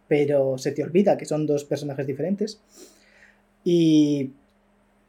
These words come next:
y entonces, eh,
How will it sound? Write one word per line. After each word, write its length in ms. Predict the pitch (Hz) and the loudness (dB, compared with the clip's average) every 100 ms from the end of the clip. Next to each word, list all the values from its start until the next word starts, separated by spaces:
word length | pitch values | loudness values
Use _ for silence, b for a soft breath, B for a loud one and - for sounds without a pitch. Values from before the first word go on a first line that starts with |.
| _ _ _ - | _ _ _ -2
y 100 | 180 | 0
entonces, 800 | 185 185 175 202 190 - - _ _ | 2 2 2 0 0 -2 -10 _ _
eh, 800 | 160 151 151 147 143 139 135 135 | 2 4 4 2 0 -2 -4 -8